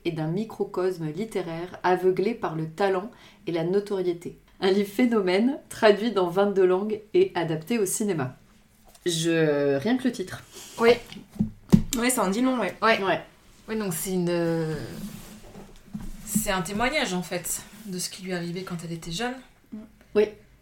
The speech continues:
Speaker 2: Et c'est encore plus fort, en fait, je trouve. Alors,
Speaker 1: C'est glaçant.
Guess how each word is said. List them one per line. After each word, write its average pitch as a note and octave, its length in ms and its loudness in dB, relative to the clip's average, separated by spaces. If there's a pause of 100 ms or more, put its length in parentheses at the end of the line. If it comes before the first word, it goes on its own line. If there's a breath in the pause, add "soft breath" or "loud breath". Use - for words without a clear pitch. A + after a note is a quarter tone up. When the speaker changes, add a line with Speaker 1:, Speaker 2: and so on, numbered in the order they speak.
(160)
Speaker 2:
Et E3+ 120 -12
c'est E3+ 200 -10
encore D#3+ 280 -8
plus G#3 960 -8
fort, G#3 320 -4
en F3+ 60 -8
fait, E3+ 340 -12
je F3 100 -14
trouve. F3+ 280 -12
Alors, E3+ 100 -2
Speaker 1:
C'est E3 220 2
glaçant. F3+ 480 2